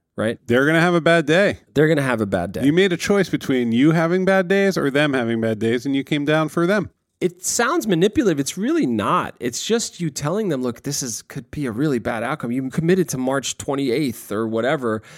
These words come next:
Speaker 1: You're gonna blow that out." And then they pause and they s-, run that s-, nightmare scenario in their heads, and they usually come off it. Ju-, just to clarify what I'm saying here, this is not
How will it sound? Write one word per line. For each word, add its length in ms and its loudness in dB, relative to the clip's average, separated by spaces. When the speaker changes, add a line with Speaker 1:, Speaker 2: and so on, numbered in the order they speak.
Speaker 1:
You're 200 0
gonna 120 2
blow 320 2
that 220 4
out." 400 0
And 140 -4
then 180 -2
they 140 -2
pause 500 -6
and 120 -10
they 60 -6
s-, 240 -6
run 360 -2
that 260 -4
s-, 260 -6
nightmare 540 -4
scenario 640 -6
in 100 -10
their 160 -10
heads, 320 -4
and 420 2
they 160 2
usually 340 2
come 220 -4
off 200 -6
it. 120 -10
Ju-, 140 -6
just 240 -2
to 100 0
clarify 580 2
what 200 2
I'm 80 -2
saying 320 -2
here, 200 -2
this 200 6
is 120 4
not 300 6